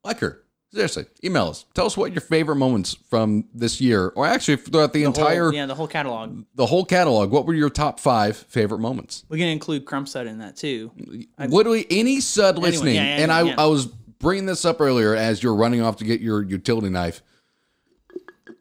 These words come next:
Speaker 1: We're dead serious. We wanna do, like, a whole episode that is dedicated to mail time. We wanna do a mailbag episode. What the fuck are you doing?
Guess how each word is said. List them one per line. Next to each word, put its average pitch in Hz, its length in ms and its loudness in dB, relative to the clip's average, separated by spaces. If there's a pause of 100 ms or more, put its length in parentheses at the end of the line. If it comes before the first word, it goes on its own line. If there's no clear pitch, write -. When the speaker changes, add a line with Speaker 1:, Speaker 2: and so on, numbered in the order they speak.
(140)
Speaker 1:
We're 170 120 -2
dead 185 340 0
serious. 208 340 -2
We 147 80 4
wanna 196 260 2
do, 180 220 2
like, 147 200 2
a 135 80 4
whole 147 280 4
episode 95 600 0 (280)
that 113 160 0
is 110 180 0 (260)
dedicated 110 760 0
to 123 100 -4
mail 151 280 0
time. - 340 -10 (800)
We 113 100 0
wanna 170 220 0
do 135 180 2
a 147 40 4
mailbag 120 560 2
episode. 85 560 -10
What - 1040 -20
the 117 60 -18
fuck - 260 -14
are 143 40 -14
you 147 100 -12
doing? 123 260 -8